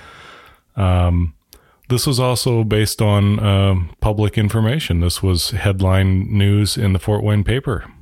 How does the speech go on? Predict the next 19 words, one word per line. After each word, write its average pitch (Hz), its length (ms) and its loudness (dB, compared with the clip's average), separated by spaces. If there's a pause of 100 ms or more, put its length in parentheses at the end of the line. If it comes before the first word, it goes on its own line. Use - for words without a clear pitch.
(160)
in 95 140 0
nineteen 90 380 0
seventy-nine, 87 760 0
so 90 280 -2
a 90 140 -2
lot 87 200 0
of 92 80 -2
it 90 80 0
is 85 120 -2
publicly 90 520 -2
available. 90 600 -2 (840)
Um, 90 520 0 (540)
and 101 480 2 (180)
also 117 340 0
based 107 420 -2
on 101 580 0
the 98 120 0
coroner's 110 600 -2
report, 85 560 -6